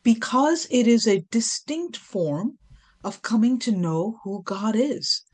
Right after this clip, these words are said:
Um, you know, we, we think of the beauty of nature right now in Washington, D C. It's, it's just beautiful. The colors are changing and, uh, it's just this really early fall weather. Um, there's just so much of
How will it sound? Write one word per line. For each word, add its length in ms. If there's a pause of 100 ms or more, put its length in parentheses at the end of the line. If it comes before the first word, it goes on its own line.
(460)
Um, 360
you 120
know, 100
we, 220
we 120
think 220
of 100
the 60
beauty 300
of 80
nature 440
right 200
now 180
in 80
Washington, 380
D 180
C. 220
It's, 140
it's 180
just 340
beautiful. 560
The 240 (260)
colors 380
are 80
changing 640
and, 160 (320)
uh, 240
it's 160
just 160
this 140
really 320
early 300
fall 420
weather. 400 (400)
Um, 360
there's 220
just 180
so 100
much 180
of 200